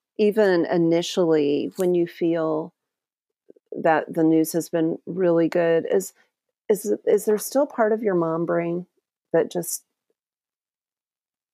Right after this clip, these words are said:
is, is worried about what's next? Or were you able to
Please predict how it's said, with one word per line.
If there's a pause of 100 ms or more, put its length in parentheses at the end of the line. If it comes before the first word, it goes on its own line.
(120)
is,
is
worried (280)
about (380)
what's
next?
Or
were
you
able
to